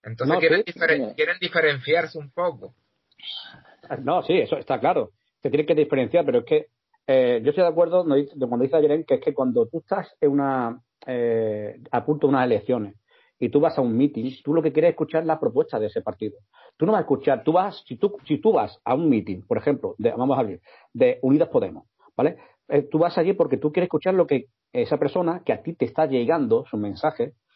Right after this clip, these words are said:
Speaker 2: eh, quiere hacer, ¿vale? No vayas a un meeting del pesoe, porque tú,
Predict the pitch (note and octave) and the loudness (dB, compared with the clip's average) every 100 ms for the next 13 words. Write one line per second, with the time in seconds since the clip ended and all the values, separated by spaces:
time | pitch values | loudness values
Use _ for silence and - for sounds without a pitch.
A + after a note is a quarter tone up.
0 | _ _ - A2+ C3+ D3 - - F#2+ _ | _ _ -2 0 2 2 0 -4 -6 _
1 | _ - B2 F3+ _ - A2+ D#3+ D3+ B2+ | _ -8 -6 -6 _ -12 -4 0 2 2
2 | A#2 A#2+ A2 G#2+ - G#2 F3+ - _ _ | 0 0 -2 -4 -4 -2 -2 -4 _ _
3 | _ _ A2+ A2 G#2+ C3 E3 | _ _ -6 -2 -2 0 -2